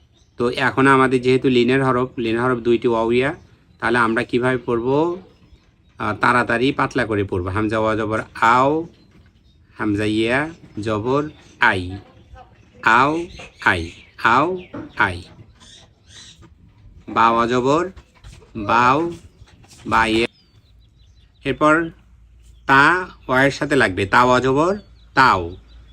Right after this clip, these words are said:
তা ইয়া জবর তাই, তাও তাই। সা ওয়া জবর সাও, সা ইয়া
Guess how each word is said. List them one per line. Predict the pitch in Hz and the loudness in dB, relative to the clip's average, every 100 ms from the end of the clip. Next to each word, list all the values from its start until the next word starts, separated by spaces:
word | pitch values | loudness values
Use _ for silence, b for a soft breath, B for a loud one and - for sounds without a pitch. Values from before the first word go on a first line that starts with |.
| - | -6
তা | 127 120 | 2 2
ইয়া | 120 120 | 2 0
জবর | 127 135 175 226 - - - - | 0 0 0 -2 -10 -20 -12 0
তাই, | 147 98 90 - - - | 2 2 -6 -14 -20 -10
তাও | - 127 156 208 - - - - | 0 2 2 0 -8 -18 -18 0
তাই। | 123 90 85 - - - - - - - - - - - - - - - - - - - - - - - - - - - | 0 0 -8 -14 -20 -20 -20 -20 -20 -20 -20 -20 -20 -20 -20 -20 -20 -20 -20 -20 -20 -20 -20 -20 -20 -20 -20 -20 -20 0
সা | 127 | 2
ওয়া | 127 131 | 4 4
জবর | 135 139 165 208 - - - - - | 4 2 4 2 -2 -20 -20 -20 0
সাও, | 175 151 101 85 - - - - - - | 4 4 2 -4 -12 -20 -20 -20 -20 0
সা | 131 | 2
ইয়া | 127 127 139 165 | 4 4 4 0